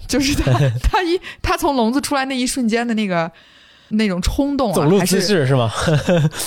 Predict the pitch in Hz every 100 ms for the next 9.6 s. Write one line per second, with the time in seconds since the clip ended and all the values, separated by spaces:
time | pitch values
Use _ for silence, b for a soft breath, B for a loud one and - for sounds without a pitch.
0 | - - - - 202 165 B B 214 294
1 | - 285 214 240 - 185 180 247 214 208
2 | 220 233 247 240 226 214 208 202 175 165
3 | - 175 160 151 151 156 - 202 233 247
4 | 247 233 165 175 - 190 156 165 175 160
5 | - _ _ _ - 185 220 311 247 175
6 | 175 185 220 196 175 175 190 185 185 175
7 | 185 175 170 180 - 180 165 - 151 147
8 | 160 160 160 151 160 156 156 170 175 -
9 | 170 151 143 147 143 143